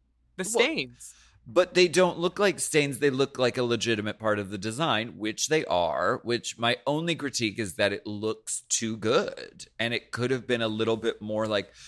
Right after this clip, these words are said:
Speaker 2: oh no, actual, like, fucking stains down the fucking thing with ketchup and mustard and
Speaker 1: Mm-hmm.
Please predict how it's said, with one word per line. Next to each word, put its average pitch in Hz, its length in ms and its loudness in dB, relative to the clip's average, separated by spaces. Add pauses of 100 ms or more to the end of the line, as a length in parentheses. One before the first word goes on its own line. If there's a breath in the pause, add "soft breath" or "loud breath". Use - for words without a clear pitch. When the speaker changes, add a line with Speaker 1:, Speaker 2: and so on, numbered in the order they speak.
(200 loud breath)
Speaker 2:
oh 139 180 0
no, 135 480 0
actual, 131 600 4
like, 117 320 0
fucking 117 420 -6
stains 113 720 -4
down 104 420 -2
the 101 140 -6
fucking 98 480 -6
thing 85 420 -8
with 90 180 -8
ketchup 101 480 -2
and 98 140 -8
mustard 95 600 -4
and 90 320 -8 (1900 soft breath)
Speaker 1:
Mm-hmm. 170 300 -8